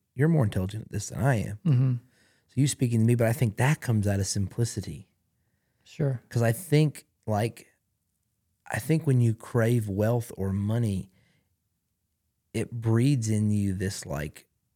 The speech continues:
Speaker 1: this place of insecurity
Speaker 2: Mm-hmm.
Speaker 1: because you're, you're always needing more, so you never feel like enough.
Speaker 2: Yeah.
Speaker 1: So you're never allowing anyone to speak into you.
Speaker 2: Yeah.
Speaker 1: But simplicity teaches you humility
Speaker 2: Yeah,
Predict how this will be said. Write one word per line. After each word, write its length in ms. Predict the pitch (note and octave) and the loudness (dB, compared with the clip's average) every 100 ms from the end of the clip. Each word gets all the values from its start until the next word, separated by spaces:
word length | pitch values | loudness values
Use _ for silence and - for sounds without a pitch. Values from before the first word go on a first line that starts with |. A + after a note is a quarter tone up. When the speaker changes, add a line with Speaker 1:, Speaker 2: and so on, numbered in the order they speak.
| _ _ _ - | _ _ _ -8
Speaker 1:
this 160 | A2+ | -8
place 380 | - - A#2+ - | -6 0 0 2
of 120 | G#2 | 0
insecurity 880 | G#2+ G#2 G2 - G2 G2 A#2 D3+ - _ _ _ _ _ | 0 -2 -4 -2 0 2 0 -2 -4 _ _ _ _ _
Speaker 2:
Mm-hmm. 280 | D3+ B2+ C3 B2 _ _ _ _ _ | 2 4 2 -2 _ _ _ _ _
Speaker 1:
because 340 | - A#2+ G#2+ | -2 0 0
you're, 280 | G#2 G#2 F#2+ | 0 0 -2
you're 180 | - G#2 | -2 -4
always 380 | - G2 A#2 A2 | 0 2 4 2
needing 380 | G#2+ G#2+ G#2 F#2+ | 2 2 0 -2
more, 320 | G#2 G2+ C3+ | -2 -2 -2
so 160 | - A2+ | -2 -2
you 100 | G#2 | 0
never 260 | G2+ G#2+ | -2 -2
feel 260 | G2+ - A2 | -6 -4 -2
like 220 | G2+ G2 | -2 -4
enough. 500 | F2+ D#2+ E2+ C3+ - _ _ _ _ | -4 -4 -2 -4 -6 _ _ _ _
Speaker 2:
Yeah. 280 | D3 B2+ A#2 | 0 0 -2
Speaker 1:
So 80 | - | 0
you're 100 | A2+ | 2
never 380 | A2 A#2 D3 D3 | 4 4 4 2
allowing 400 | A#2 F2+ D#2 F2 | 0 -2 -4 -4
anyone 260 | F2 F2 D2+ | -4 -4 -4
to 60 | |
speak 280 | - F2+ F#2 | -6 -8 -8
into 240 | - - | -10 -12
you. 120 | - G#2 _ _ _ | -18 -20 _ _ _
Speaker 2:
Yeah. 260 | D#3 C3 A#2+ - _ _ _ _ _ | 0 0 -2 -10 _ _ _ _ _
Speaker 1:
But 100 | G#2 | -4
simplicity 600 | - A2 B2+ C#3 - G#2+ | -2 0 2 2 0 -2
teaches 480 | G2 A#2 A2 A2 F#2+ | -2 -4 -2 -2 -2
you 80 | G2 | -2
humility 680 | G#2 G#2 A2 A#2 - A2+ - _ _ _ _ - | -2 0 0 0 -4 -8 -10 _ _ _ _ -2
Speaker 2:
Yeah, 260 | C#3+ C3 | 0 2